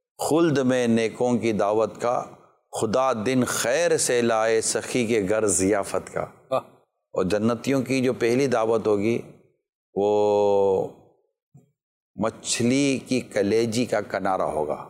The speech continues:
Speaker 2: ہاں، ہاں۔
Speaker 1: وہ جنتیوں کو مچھلی کی کل-، کلیجی کا کنارہ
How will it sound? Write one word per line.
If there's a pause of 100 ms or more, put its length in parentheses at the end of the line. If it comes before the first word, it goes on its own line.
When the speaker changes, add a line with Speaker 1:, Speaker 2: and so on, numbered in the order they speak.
(180)
Speaker 2:
ہاں،
ہاں۔ (880)
Speaker 1:
وہ
جنتیوں
کو
مچھلی
کی
کل-، (120)
کلیجی
کا (640)
کنارہ